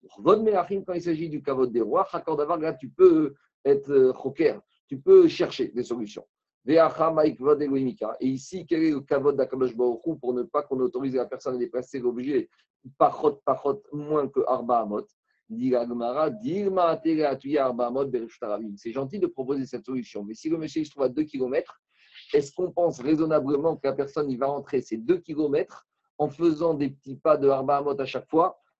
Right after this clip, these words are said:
Il y a un risque que peut-être au début il va le faire, mais à un moment il va oublier et il va pas, il va se retenir et il va déplacer le portefeuille plus que Arba Amot Bereshut Arabim le jour du Shabbat. Et il aura, il va transgresser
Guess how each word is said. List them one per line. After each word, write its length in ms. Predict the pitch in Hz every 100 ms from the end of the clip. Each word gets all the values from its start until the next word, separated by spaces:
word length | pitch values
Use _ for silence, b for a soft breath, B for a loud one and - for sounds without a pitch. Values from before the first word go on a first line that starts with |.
| _
Il 80 | 147
y 40 |
a 80 | 160
un 60 | 160
risque 360 | 175 208 -
que 420 | 180 180 165 135 - _ _
peut-être 280 | 156 165 151
au 60 |
début 160 | 151 147
il 80 | 127
va 80 | 113
le 80 |
faire, 240 | 110 139 156
mais 80 | 151
à 60 |
un 40 | 151
moment 460 | 160 160 147 131
il 140 | 143 131
va 340 | 131 131 120 -
oublier 640 | 151 131 117 123 147 151
et 220 | 143 139 147
il 60 |
va 340 | 139 139 131 123
pas, 140 | 151 147 139 135
il 120 | 135
va 100 | 131
se 80 | -
retenir 380 | 117 123 160 -
et 120 | 147
il 80 | 151
va 120 | 147
déplacer 600 | 143 160 160 151 147 160
le 140 | 135 135
portefeuille 500 | 135 - 139 139 127
plus 260 | - 156
que 80 | -
Arba 260 | 123 123 131
Amot 180 | 135 135
Bereshut 360 | 123 120 -
Arabim 240 | 127 127 123
le 60 |
jour 120 | 107 123
du 100 | 107
Shabbat. 340 | 98 104 151 - _ _ _
Et 80 | 151
il 80 | 147
aura, 240 | 143 165
il 60 | 156
va 140 | 139
transgresser 800 | 139 139 127 123 113 - 156 156